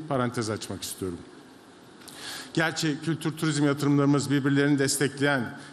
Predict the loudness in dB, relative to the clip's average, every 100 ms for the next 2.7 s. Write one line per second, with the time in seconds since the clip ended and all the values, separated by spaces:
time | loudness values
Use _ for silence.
0 | -2 2 2 0 -2 0 2 2 2 2
1 | 2 2 2 0 0 0 -2 0 0 0
2 | -6 -2 0 2 2 0